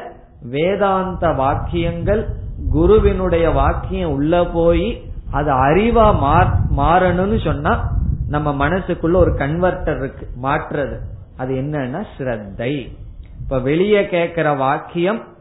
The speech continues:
நம்ம மனசுக்குள்ள அறிவாக மாற்றப்பட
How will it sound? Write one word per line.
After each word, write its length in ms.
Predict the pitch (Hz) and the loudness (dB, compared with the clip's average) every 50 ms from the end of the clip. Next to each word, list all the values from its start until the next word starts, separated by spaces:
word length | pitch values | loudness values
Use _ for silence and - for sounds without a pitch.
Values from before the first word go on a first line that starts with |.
| - - - - | -20 -20 -16 -12
நம்ம 320 | 143 147 156 156 156 156 147 139 | -6 -4 -4 -2 -2 -2 -2 0
மனசுக்குள்ள 760 | 139 143 160 190 214 208 - 202 185 190 - 175 165 165 165 151 139 135 | 0 0 0 0 -2 -2 -4 -6 -6 -2 -2 0 0 2 2 2 2 2
அறிவாக 760 | 135 135 143 156 175 196 196 202 196 196 196 202 202 240 247 202 | 2 2 4 2 2 2 4 4 4 6 4 4 2 2 0 0
மாற்றப்பட 680 | 160 143 156 156 - - 185 185 180 - 180 165 160 | 2 0 0 -2 -2 -4 -4 -4 -2 -2 -2 -2 0